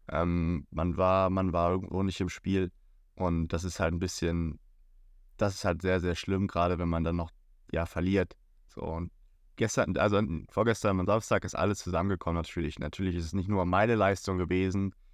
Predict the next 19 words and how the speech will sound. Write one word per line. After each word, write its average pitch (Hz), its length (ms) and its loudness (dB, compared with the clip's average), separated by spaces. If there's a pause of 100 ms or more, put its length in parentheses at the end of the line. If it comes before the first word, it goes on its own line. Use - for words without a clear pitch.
(220)
die 87 420 -2 (300)
das 87 140 -4
Spiel 98 200 -2
verloren 92 380 -2
hat. 95 180 -2
Auch 113 200 -2
ausschlaggebend, 127 760 0
fände 117 340 0
ich 127 140 -6
persönlich, 127 680 0 (200)
aber, 87 400 0 (680)
ähm, 92 400 0
aber 85 240 2
nicht - 220 -2
nur. 104 340 2 (420)
Und 82 380 -2 (240)
natürlich 87 440 -2
jetzt - 340 -6 (1200)
das, - 420 0